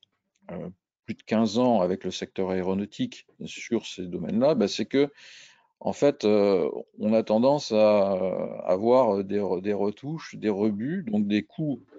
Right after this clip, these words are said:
internes, hein, qui sont élevés. Donc ça, ça impacte directement la rentabilité, mais aussi on a de la, de l'insatisfaction client, on a des réclamations clients. Donc ce qui nous amène à, f-, à faire quoi ? Ben, ce qui nous amène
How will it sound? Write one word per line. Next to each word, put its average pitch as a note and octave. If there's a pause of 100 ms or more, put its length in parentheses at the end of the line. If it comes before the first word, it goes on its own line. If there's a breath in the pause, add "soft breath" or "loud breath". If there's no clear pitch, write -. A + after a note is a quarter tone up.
internes, A#2+ (500)
hein, B2+
qui G#2
sont G2
élevés. G#2+
Donc F3
ça, G#2+
ça G2+
impacte G2+
directement G#2
la F#2+
rentabilité, F#2 (480 loud breath)
mais A#2
aussi C3
on A#2
a C#3+
de B2
la, A#2
de G#2+
l'insatisfaction A2
client, F#2+
on A#2+
a G2
des G2
réclamations G2+
clients. E2+ (1200)
Donc C3+
ce -
qui -
nous C3+
amène B2
à, G#2
f-, -
à G#2+
faire -
quoi ? F3
Ben, A2
ce -
qui -
nous B2
amène C#3+